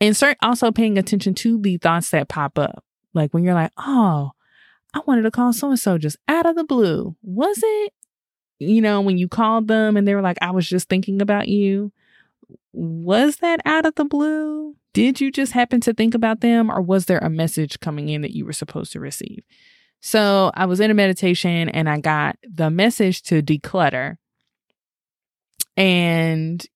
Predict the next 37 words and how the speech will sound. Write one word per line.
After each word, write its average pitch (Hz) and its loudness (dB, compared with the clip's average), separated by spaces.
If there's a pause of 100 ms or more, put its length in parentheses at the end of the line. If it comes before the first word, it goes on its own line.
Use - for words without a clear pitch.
it 190 2
really 240 2
got 202 2
me 175 0
thinking, 160 -2 (680)
um, 151 0 (220)
it 254 4
was 262 2
like, 160 0
"Look, 156 -2
I - 2
need 240 4
to 190 0
clean 165 0
out 139 -4
my 139 -10
closet. 160 0 (220)
Um, 151 -2 (120)
we 185 2
need 170 2
to 151 2
start 143 -2
moving 165 2
some 156 0
stuff 147 -2 (140)
out 160 2
of 160 0
here 147 -2
and 143 -2
just 147 -2
kinda 147 0
s-, - -10
getting 185 2
into 160 0
spring 143 -4
cleaning." 151 0
And, 139 -10